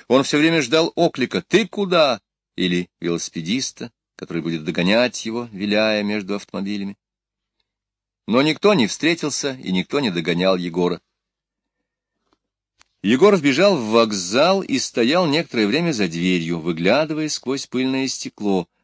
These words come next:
Площадь была по-прежнему пуста. За спиной также не было ни звука. Он вошёл в зал ожидания. Странно, ни одного человека.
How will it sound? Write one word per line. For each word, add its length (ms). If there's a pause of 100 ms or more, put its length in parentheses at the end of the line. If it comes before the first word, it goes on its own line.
Площадь 500
была 260
по-прежнему 520
пуста. 520 (1600)
За 160
спиной 300
также 720 (120)
не 300
было 180
ни 120
звука. 500 (400)
Он 200
вошёл 240
в 40
зал 180
ожидания. 580 (260)
Странно, 580 (320)
ни 140
одного 380
человека. 580